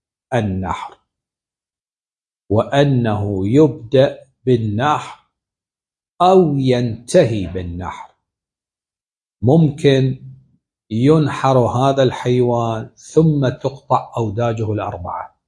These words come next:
يمكن أن تقطع أوداجه الأربعة ثم ينحر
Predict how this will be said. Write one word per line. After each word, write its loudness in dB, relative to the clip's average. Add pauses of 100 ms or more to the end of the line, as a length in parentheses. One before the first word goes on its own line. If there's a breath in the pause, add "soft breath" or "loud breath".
(1200)
يمكن 2
أن -6
تقطع -2
أوداجه 2
الأربعة -2
ثم 0
ينحر -10